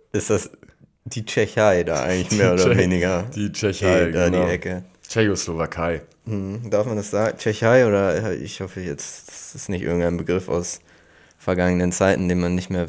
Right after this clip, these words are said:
Speaker 1: benutzen darf.
Speaker 2: Weiß ich nicht genau. Man sagt ja mittlerweile, kann man auch Czechia sagen in Englisch. Früher hat man immer nur Czech Republic gesagt.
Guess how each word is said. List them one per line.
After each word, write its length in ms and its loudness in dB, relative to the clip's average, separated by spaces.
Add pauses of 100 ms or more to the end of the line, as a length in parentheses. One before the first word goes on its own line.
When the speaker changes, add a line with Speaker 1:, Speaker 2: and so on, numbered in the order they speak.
(160)
Speaker 1:
benutzen 480 -6
darf. 320 -2 (1040)
Speaker 2:
Weiß 200 0
ich 60 -6
nicht 200 -6
genau. 420 -2 (240)
Man 140 -2
sagt 240 6
ja 80 4
mittlerweile, 440 4
kann 180 -4
man 120 2
auch 120 2
Czechia 420 -2
sagen 380 -2
in 100 -6
Englisch. 500 -6
Früher 240 -8
hat 100 -2
man 140 -4
immer 160 -4
nur 160 -4
Czech 240 -10
Republic 460 -4
gesagt. 480 -4